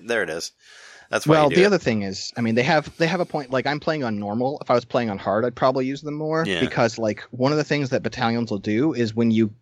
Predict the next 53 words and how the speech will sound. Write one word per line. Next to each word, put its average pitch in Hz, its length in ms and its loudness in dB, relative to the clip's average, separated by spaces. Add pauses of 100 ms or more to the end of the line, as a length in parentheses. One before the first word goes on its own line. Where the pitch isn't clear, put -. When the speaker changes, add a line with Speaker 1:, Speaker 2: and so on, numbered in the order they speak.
(360)
Speaker 2:
for 139 160 4
a 131 40 6
lot 127 220 6
of 156 60 2
them, 165 160 2
when 139 120 0
you 127 80 0
get 131 120 2
a 120 40 -8
successful 120 480 -4
hit, - 440 -2 (720)
um, 110 380 2
one, 127 380 2
it 120 80 -2
hits - 260 -6
two 151 200 0
rows, 120 380 0
it 107 60 -10
hits 127 260 -6
two 123 180 -4
people 113 280 -2
in 98 40 -2
a 95 60 -4
row, 104 320 2 (520)
um, 98 440 0 (240)
and 127 120 4
then 120 100 2
also 143 640 4 (460)
it 139 200 2
makes 156 240 -2
them 156 120 0
unable 123 300 2
to 113 120 -6
move. 98 460 -10 (200)
So - 140 -2
you 135 100 2
can - 160 0
immobilize 110 560 0
people 107 280 -8
who 107 160 -2
are, 98 60 2
like, 95 180 -4
advancing 101 440 -4
on, 92 80 -2
like, - 160 -8
a - 40 -12
key - 160 -6
position 98 380 -2
or 90 60 -4
something, 90 380 -6
and 90 80 0
that's 95 180 0
really, 92 280 2